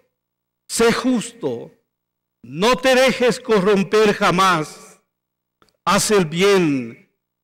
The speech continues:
ama y sirve a tu país". Queridos, si les dijésimo-, dijésemos esto,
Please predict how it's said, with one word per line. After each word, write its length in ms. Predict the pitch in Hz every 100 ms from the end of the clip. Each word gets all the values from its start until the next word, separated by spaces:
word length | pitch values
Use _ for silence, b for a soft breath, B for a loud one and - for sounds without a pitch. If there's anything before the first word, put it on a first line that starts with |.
| _ _
ama 460 | - 214 247 254 240
y 120 | 233
sirve 500 | 214 - 269 226 185
a 160 | 160 156
tu 160 | 165 147
país". 640 | 151 156 147 135 - _ _ _ _ _ _ _ _ _ _ _ _ _ _
Queridos, 680 | 165 175 208 202 190 175 - _ _ _ _ _
si 160 | - 175
les 180 | 175
dijésimo-, 760 | - 151 214 220 - 208 202 220 -
dijésemos 760 | 156 151 208 220 226 190 190 170 B B -
esto, 600 | 180 180 - 180 151